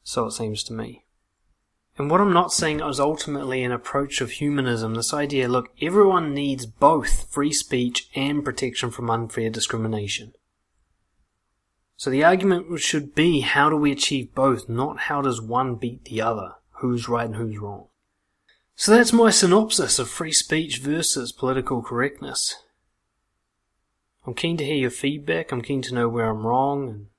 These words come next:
biased and judgmental and lazy in my research, as I no doubt I am.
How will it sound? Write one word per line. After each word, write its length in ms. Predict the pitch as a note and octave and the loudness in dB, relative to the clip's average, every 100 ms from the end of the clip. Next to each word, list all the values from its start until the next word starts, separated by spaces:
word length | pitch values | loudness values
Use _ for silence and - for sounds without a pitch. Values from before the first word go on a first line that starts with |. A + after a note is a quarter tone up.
| _ | _
biased 640 | - A#2+ B3+ F3+ B2 - - | -2 0 0 -2 -6 -8 -10
and 260 | F#2+ F#2+ - _ - | -12 -14 -18 _ -8
judgmental 800 | A#2+ A#2 A#2 B2 B2 C3 B2 G#2+ | -6 -4 -2 0 0 2 2 0
and 160 | G2 | -4
lazy 340 | A2 B2+ B2 B2 | -4 -2 -2 -2
in 60 | |
my 120 | A2+ | -2
research, 680 | A2 A#2+ B2 C3 A#2+ B2 - _ _ _ _ _ _ _ _ - | -2 -2 -2 -2 -4 -6 -8 _ _ _ _ _ _ _ _ -14
as 160 | A2 | -10
I 80 | G#2 | -8
no 200 | A2 A2+ | -4 -2
doubt 320 | A2+ A2 A2 | 0 -2 -4
I 80 | A2+ | -8
am. 260 | A2 A2+ | -8 -10